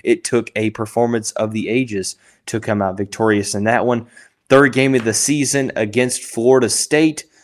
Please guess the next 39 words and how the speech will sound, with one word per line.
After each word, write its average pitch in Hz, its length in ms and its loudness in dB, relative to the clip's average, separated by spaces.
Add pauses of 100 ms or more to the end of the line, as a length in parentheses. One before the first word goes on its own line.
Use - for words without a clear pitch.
(200)
Um, 110 680 2 (420)
you 113 120 -4
know, 107 240 0
the - 120 -6
offense 120 480 4
looked 120 280 0
like 127 140 2
it 113 100 -4
came 127 260 -2
alive 117 380 4
a 139 40 2
little 135 240 2
bit 127 140 0
more, 127 380 4
um, 104 400 2 (420)
a 110 80 0
little 113 260 2
bit 117 220 0
more 120 340 0
comfortable 123 600 0
on 113 180 0
offense, 120 540 0
but 110 180 -4
defensively 127 640 -2
giving 117 360 -2
up 127 160 -6
the 120 100 -4
big 120 300 0
play. 131 420 2 (400)
Um, 107 400 4
and 120 240 0
then 123 300 0 (280)
the 120 380 0
inability, 135 720 2
or 117 80 0
the, 107 120 -4
I'm 113 100 -4
sorry, 107 180 -2
the, 104 180 -4